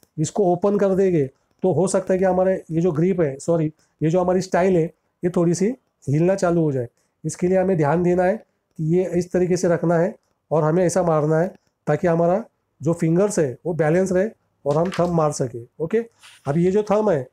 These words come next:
देखो ये थंब है, ये एक थंब है और ये एक थंब है। यहाँ पर भी अलग-अलग डायरेक्शन, जैसे हमने ये डायरेक्शन देखा, ये डायरेक्शन देखा, ये डायरेक्शन देखा, ये डायरेक्शन देखा, ये डायरेक्शन देखा, ये भी देखा डायरेक्शन। हर एक डायरेक्शन को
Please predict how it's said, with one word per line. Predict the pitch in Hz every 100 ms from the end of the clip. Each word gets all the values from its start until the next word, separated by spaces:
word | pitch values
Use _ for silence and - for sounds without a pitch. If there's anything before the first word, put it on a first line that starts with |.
| _ _ _
देखो | 160 196
ये | 170 190 196
थंब | 202
है, | 202 202 - 131
ये | 135 175
एक | 196 -
थंब | 190
है | 190 196 - _ _ -
और | 170
ये | 170 175
एक | 185 175
थंब | 156
है। | 135
यहाँ | 143 175
पर | 202
भी | 202 214 226 _ _ _
अलग-अलग | - 160 196 196 196
डायरेक्शन, | 165 156 190 190 170
जैसे | 165 185
हमने | 190 196 196 _ _
ये | 156 180
डायरेक्शन | 180 185 185 196
देखा, | 190 185 190
ये | 165 175
डायरेक्शन | 175 170 175 185
देखा, | 180 175 180 175 _ _ -
ये | 151
डायरेक्शन | 175 170 180 180 180
देखा, | 170 170 175 175 _ _ -
ये | 170
डायरेक्शन | 165 165 180 - 180
देखा, | 170 175
ये | 165 175
डायरेक्शन | 165 170 170 170
देखा, | 170 170 170 - _ _
ये | 151 175
भी | 185
देखा | 175 160
डायरेक्शन। | 151 143 139 135 123 _ _ -
हर | 156
एक | 185 175
डायरेक्शन | 156 175 180 185
को | 175 202